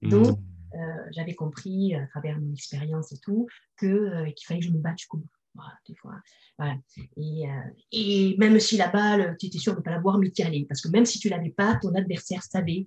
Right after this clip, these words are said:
Speaker 1: que tu y allais. Donc, il fallait
Speaker 2: Lâche
Speaker 1: toujours
Speaker 2: rien.
Speaker 1: la mettre,
Speaker 2: <laughs>
Speaker 1: voilà. Donc, il fallait toujours qu'elle la mette plus loin. Donc,
Speaker 2: Hmm.
Speaker 1: le truc,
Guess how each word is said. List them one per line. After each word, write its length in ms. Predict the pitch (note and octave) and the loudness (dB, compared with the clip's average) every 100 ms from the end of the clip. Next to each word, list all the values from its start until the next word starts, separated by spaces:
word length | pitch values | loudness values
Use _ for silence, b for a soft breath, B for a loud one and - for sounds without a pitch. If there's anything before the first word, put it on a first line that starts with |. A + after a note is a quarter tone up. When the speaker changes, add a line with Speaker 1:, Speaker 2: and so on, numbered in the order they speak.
| - | -10
Speaker 1:
que 80 | - | -8
tu 140 | - F#3+ | -4 -2
y 100 | C#3+ | -2
allais. 180 | C3+ - _ _ B B | -2 -6 _ _ B B
Donc, 260 | F#3 A3+ A3+ | 6 6 6
il 40 | |
fallait 160 | G3+ - | 4 4
Speaker 2:
Lâche 120 | - | 4
Speaker 1:
toujours 140 | A3 G#2 | 2 2
Speaker 2:
rien. 200 | G#2 G2 | 2 2
Speaker 1:
la 60 | |
mettre, 240 | G2 - A#2+ A2 | 0 -2 -10 -10
Speaker 2:
<laughs> 400 | A#2 A2 A#2 - _ _ _ | -10 -10 -10 -12 _ _ _
Speaker 1:
voilà. 220 | B3+ C#4 B - | 0 0 B -4
Donc, 180 | C4 C4 | -4 0
il 60 | |
fallait 160 | B3+ B3 | 0 0
toujours 160 | C4+ | -2
qu'elle 120 | - B3 | 0 2
la 40 | |
mette 180 | B3+ C#4+ _ | 2 0 _
plus 120 | B3 | 4
loin. 200 | A3 G3 - - _ b b - | 4 4 -2 -20 _ b b 2
Donc, 120 | D3 | 6
Speaker 2:
Hmm. 20 | |
Speaker 1:
le 80 | A#2+ | 6
truc, 160 | - | 4